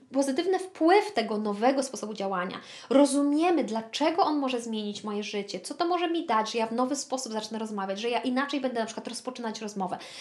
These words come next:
Ja rozumiem to wszystko i wiem te plusy i tak dalej, natomiast jednocześnie czuję wewnętrzny opór przed tym, żeby wdrożyć to nowe zachowanie.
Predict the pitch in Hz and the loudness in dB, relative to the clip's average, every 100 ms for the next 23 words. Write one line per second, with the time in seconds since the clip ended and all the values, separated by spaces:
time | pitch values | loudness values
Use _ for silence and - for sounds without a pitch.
0 | - 254 254 254 302 480 262 226 - 262 | 2 8 8 8 6 6 4 0 2 2
1 | 254 - - 175 220 240 202 196 202 240 | 2 0 2 2 2 -2 -4 -6 -2 2
2 | 339 339 - - 254 262 - 196 190 185 | 2 0 -4 2 2 2 0 -6 -4 -2
3 | 269 220 180 - 330 302 311 440 - 196 | -2 -4 -6 0 4 6 4 -2 -6 -6
4 | 190 185 185 254 - 302 311 - - - | -6 -4 -4 -4 -2 -6 -6 -12 -20 -4
5 | 330 320 254 233 185 185 202 180 - 233 | 4 4 4 0 -2 -4 -8 -10 6 6
6 | 254 - 226 370 381 - 233 196 - - | 6 4 2 2 0 -4 -4 -4 -4 -2
7 | 403 - - - 240 226 190 185 196 269 | -2 -2 -12 -2 -2 0 -6 0 6 6
8 | 180 151 - - 202 185 180 - 202 185 | 6 -2 -8 -8 -6 -6 -8 -8 -6 -6